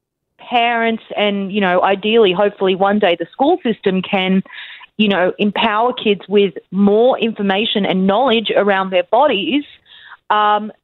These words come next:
the less likely they are to go and, you know, y-, the less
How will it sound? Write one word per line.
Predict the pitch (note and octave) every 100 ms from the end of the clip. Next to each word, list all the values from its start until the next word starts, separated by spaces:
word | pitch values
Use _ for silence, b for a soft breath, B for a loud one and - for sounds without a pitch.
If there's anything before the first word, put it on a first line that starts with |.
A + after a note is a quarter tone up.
| F#3
the | B3+
less | B3 D4 -
likely | C4+ B3 A#3+ B3+ A#3 A3+ - A3
they | G3+ G3+ -
are | G3 G#3 G#3+ G3+ F3+ - -
to | - G3 F#3 F#3 F#3 - _ _ _ _ _ _ _ _ -
go | - G#3+ G#3+
and, | G3+ G3+ G3
you | G3+
know, | F#3+ F3+ F3+
y-, | G3 F#3 D#3+ F3
the | B3
less | C4+